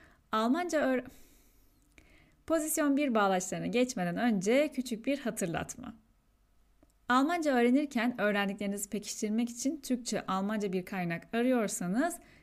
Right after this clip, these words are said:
sizin için oluşturmuş olduğum Almanca A bir, A iki ve B bir çalışma dosyalarına göz atabilirsiniz. Bu çalışma dosyalarında seviyelere göre bu bağlaçlara ve bunlarla ilgili konu anlatımlarına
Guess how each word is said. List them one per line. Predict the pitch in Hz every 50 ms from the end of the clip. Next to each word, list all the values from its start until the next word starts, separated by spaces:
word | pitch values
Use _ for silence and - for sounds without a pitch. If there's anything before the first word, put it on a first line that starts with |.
| _
sizin | - - 247 233 269 262
için | - - 185
oluşturmuş | - - 202 202 202 202 - 226 220 220 240 233 - 202
olduğum | 175 165 165 165 190 233 277 -
Almanca | 220 202 196 196 196 196 190 180 175 175 -
A | - 180 175 175 165
bir, | 156 165 165 160 - - - -
A | 190 196 190 190
iki | 190 190 - 269
ve | 233 202 170 165
B | 185 185 185 185
bir | 196 190
çalışma | - 226 214 220 220 - 220 208
dosyalarına | 185 180 180 - 190 165 175 185 226 277
göz | 254 233 208
atabilirsiniz. | 208 208 - 214 196 196 165 165 - - - - - - - - - - - - - -
Bu | 240 247
çalışma | - 220 190 185 - - 185 190 185
dosyalarında | 180 160 - - 160 160 160 160 156 156 156 160 165 208 254 285 294
seviyelere | 285 - 208 190 175 185 180 175 185 196 196 202 185
göre | 165 160 160 160 180
bu | 220 196
bağlaçlara | 196 185 170 165 165 165 160 - - - 175 170 202 262 285 269 233 180 160
ve | 175 185 226 277 294 294 - -
bunlarla | 208 202 208 202 202 190 180 175
ilgili | - - 175 165 156 180 170 185 240 294 294 294 - - - -
konu | - 254 262 269
anlatımlarına | 262 240 214 190 180 - 185 180 175 170 165 160 160 160 160 170 202 269 294